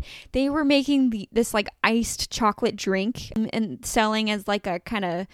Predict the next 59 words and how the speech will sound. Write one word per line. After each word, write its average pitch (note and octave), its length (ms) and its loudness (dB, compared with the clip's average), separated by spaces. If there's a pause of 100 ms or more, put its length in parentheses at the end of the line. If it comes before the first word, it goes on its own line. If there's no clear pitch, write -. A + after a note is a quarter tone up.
bakery, F#3+ 680 0
bake F#3 200 0
stand, G3 440 0
food G3 160 -2
dra-, G3 240 0
whatever G3+ 340 2
you E3 140 -4
wanna C#3 160 -4
call E3 220 -4
it. G#2 140 -2
Um, G3 380 -2 (320)
but G3+ 340 2
it C4+ 160 6
was G#3 160 6
delicious, F3+ 680 -4
and A#3+ 80 4
<laughs> - 20 8
I C#4+ 40 6
kept B3 260 2
coming A#3 320 2
back F#3+ 240 -2
for A#3 100 6
that. A3+ 200 6
And A3 320 2
the, A3 160 8
uh, G3+ 460 2
little A#3 260 6
kids A#3 340 4
that A3+ 140 4
were G3+ 120 6
running G3+ 300 4
it F#3+ 140 2
were G3 120 0
making G3+ 300 0
fun F#3+ 240 0
of G3+ 160 0
me, F#3 220 -2
and F3+ 100 -2
I F#3 40 0
was A3+ 180 -2
like, A#3+ 120 2
"Yeah, B3 260 0
it's G#3+ 200 -4
so F#3+ 220 2
good. F#3 240 -2
I F#3 80 -4
can't E3 280 -8
help - 240 -6
it." D#3+ 240 -6 (400)
So - 160 0
that G4+ 200 6
was D4 200 6
interesting. A#3 540 2
That A3 160 0
was G3+ 160 -4
a G3 60 -2
lot - 160 -2
of F#3 80 -6
fun. F#3+ 320 -8